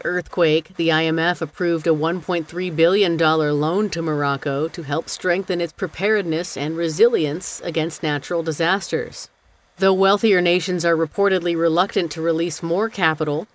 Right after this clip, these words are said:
the World Bank is expected to announce an additional fifty billion dollars of assistance over the next ten years and raise a hundred billion dollars through contributions from advanced economies.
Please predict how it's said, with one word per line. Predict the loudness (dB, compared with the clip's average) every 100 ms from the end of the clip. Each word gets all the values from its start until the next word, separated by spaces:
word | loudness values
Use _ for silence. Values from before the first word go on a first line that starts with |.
| -6
the |
World | 0 2 2 0
Bank | -2 0
is | 0 -2
expected | -4 -2 0 -2
to | -2 -2
announce | -2 -2 -4 -4
an | -4
additional | 2 2 4 -2 -2
fifty | -2 -2 0 -4
billion | -2 0 2 0 0
dollars | 0 0 0 0
of | -2
assistance | -2 -4 -4 -6 -6 -6
over | -4 -2
the | -2
next | -2 -4 -6
ten | -6 -4 -4
years | -2 0 -2 -4 -12 -16 _ -20 _ -8
and | -4 -2
raise | 0 0 0
a | -2
hundred | 0 0 0
billion | 0 0 2
dollars | 2 2 0 -2
through | -6 -8
contributions | -4 -4 -2 -4 -2 -2 -2 -4
from | -4 -6 -6
advanced | -4 -4 -4 -4 -6
economies. | -2 -2 -2 -4 -6 -12